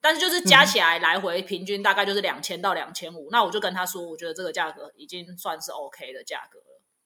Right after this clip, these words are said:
Speaker 1: 那呃，如果你是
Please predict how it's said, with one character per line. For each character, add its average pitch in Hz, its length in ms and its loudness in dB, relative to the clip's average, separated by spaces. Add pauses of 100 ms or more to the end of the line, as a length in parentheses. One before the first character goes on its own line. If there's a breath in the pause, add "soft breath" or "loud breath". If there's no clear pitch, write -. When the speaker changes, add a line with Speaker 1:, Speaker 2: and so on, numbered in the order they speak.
(880 soft breath)
Speaker 1:
那 233 280 4 (420 loud breath)
呃， 208 480 0 (240)
如 285 160 -2
果 381 140 8
你 247 100 6
是 311 180 2